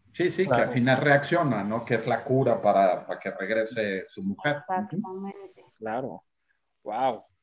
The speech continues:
Speaker 3: Que, dato curioso, el actor que interpreta a Bill en, ya de adulto,
Speaker 1: Ujú.
Speaker 3: no sabía andar en bicicleta. Tuvo que aprender a andar en bicicleta para la película.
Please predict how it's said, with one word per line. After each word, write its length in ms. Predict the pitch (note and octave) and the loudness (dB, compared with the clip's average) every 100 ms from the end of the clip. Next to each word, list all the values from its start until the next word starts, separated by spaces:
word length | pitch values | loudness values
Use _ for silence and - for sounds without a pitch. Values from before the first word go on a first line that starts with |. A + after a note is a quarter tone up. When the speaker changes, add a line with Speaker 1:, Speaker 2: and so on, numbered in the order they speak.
| _ | _
Speaker 3:
Que, 160 | A#3 A#3 | 0 0
dato 340 | A#3 - E4+ | 0 -2 -6
curioso, 720 | - C#4+ D4 D4 C4+ D#4 - | -6 -2 -2 0 -2 -2 -4
el 140 | A#3 A3+ | -4 -4
actor 320 | A3+ B3 A#3+ | -2 -4 -4
que 80 | C4+ | -6
interpreta 840 | B3+ A#3 - A3+ A3 A3 A3 - | -4 -4 0 0 4 4 4 0
a 500 | - F#3 F3+ F3+ F3 F3 | -2 0 2 0 0 0
Bill 320 | A#3 A3 G#3+ - | 2 2 0 -6
en, 560 | F#3+ F#3 F3+ F3 - - | -6 -6 -6 -8 -10 -18
ya 280 | D#3+ F#3 F3+ | -2 0 4
de 60 | |
adulto, 600 | G#3+ C4 D#4+ B3 C4 G#4+ - _ _ - | 6 6 4 2 -2 -4 -10 _ _ -4
Speaker 1:
Ujú. 200 | - C3 | 0 2
Speaker 3:
no 160 | B3 | 2
sabía 300 | - C4 C#4 B3+ B3 B3 | 2 0 0 -4 -4 -6
andar 240 | A3 A3 | -4 -2
en 120 | A3+ | -2
bicicleta. 580 | A3+ A#3 A#3+ B3 A#3 G#3 | -6 -6 -6 -6 -8 -14
Tuvo 200 | - G3 | -16 -14
que 60 | G3 | -12
aprender 340 | F#3 F#3 G3 A#3+ | -12 -10 -8 -6
a 160 | C4 - | -8 -10
andar 240 | G3+ G3+ | -12 -10
en 100 | G#3+ | -8
bicicleta 500 | A3 A3+ G#3+ G3+ - | -10 -10 -12 -4 -4
para 160 | G3 F3+ | -4 -6
la 140 | F3 | -6
película. 720 | F3 F#3 G3+ - F#3 F3+ F#3 | -6 -10 -10 -10 -6 -6 -8